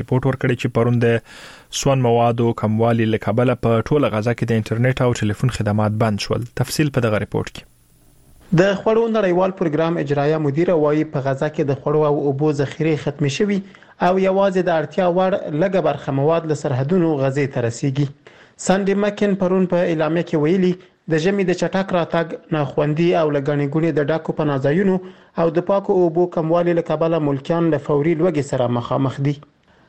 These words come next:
Speaker 2: بل لوري ته د فلسطیني کډوالو په چارو کې د ملګرو ملتونو یو بل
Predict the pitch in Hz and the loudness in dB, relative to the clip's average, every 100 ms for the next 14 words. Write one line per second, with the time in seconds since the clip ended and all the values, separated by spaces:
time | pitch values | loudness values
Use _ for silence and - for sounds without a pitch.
0 | - 196 214 220 208 202 202 202 185 180 | 2 2 4 0 0 -2 0 0 0 -2
1 | 170 151 - 175 180 180 165 156 165 165 | -2 -2 0 0 2 0 0 2 0 0
2 | 151 180 202 202 196 180 175 156 180 185 | -2 0 0 0 0 0 0 0 0 2
3 | 175 165 - 185 180 175 160 151 196 202 | 0 -2 0 2 2 2 2 2 0 0